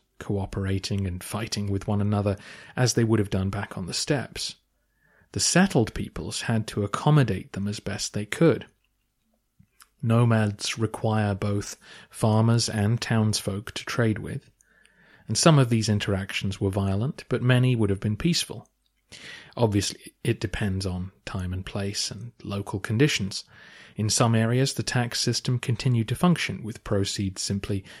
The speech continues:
being handed over to the tribes. In others, protection money may have been paid in cash or kind to keep the horsemen at a safe distance. Throughout this period, Anatolia has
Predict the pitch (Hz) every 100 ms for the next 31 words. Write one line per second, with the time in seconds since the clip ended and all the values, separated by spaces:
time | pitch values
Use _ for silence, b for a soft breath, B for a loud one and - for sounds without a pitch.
0 | B 107 104 90 101 95 92 90 90 95
1 | - - 170 143 98 - - B B B
2 | B - 117 110 110 120 - - 113 135
3 | 113 127 120 120 120 117 110 104 - 104
4 | 101 110 107 95 95 - - 110 - 117
5 | 120 - 110 104 104 - B B - 127
6 | - 110 - 98 101 - 95 98 - 107
7 | - 113 - 120 - - - - - _
8 | _ _ _ _ _ _ _ _ _ B
9 | B B B B - 151 180 214 - 123
10 | - - 180 127 107 - 131 127 123 -
11 | 123 113 107 - 117 107 101